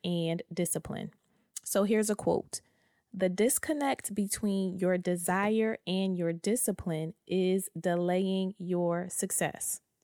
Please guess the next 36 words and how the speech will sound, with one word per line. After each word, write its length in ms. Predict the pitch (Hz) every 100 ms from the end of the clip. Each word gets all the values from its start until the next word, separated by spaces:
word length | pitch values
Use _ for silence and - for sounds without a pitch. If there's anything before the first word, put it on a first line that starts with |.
| _
Let 120 | - 196
me 80 |
say 120 | 220 175
it 80 |
one 140 | 170 190
more 100 | 196
time. 360 | 190 160 165 - - - -
"The 180 | 170 185
disconnect 1080 | 180 165 208 311 - 233 190 165 156 - - 175
between 720 | 185 190 - 226 214 202 185
your 320 | 185 175 175
desire 880 | 175 170 175 175 202 233 254 254 277 _ _ _ _ -
and 260 | 190 233 247
your 160 | 247
discipline 720 | 226 214 202 190 185 160 160 -
is 160 | 170 180
delaying 840 | 175 175 175 180 202 196 196 196 - _ -
your 480 | 175 180 170 165 -
success." 720 | - 170 - 165 - - - - - -
So 160 | 233
before 300 | 214 233 294
we 100 | 311
go 200 | 262 220
into 180 | 220 220
this 220 | 196 -
a 40 | 190
little 220 | 180 180
bit, 200 | 170 -
I 60 |
want 180 | 185 202
to 40 | 220
give 220 | 226 208
you 260 | 202 202 -
guys 720 | - 175 175 165 165 175 - - _ _ 170
the 360 | 170 170 165
definition 840 | 170 170 - 202 185 - 185 160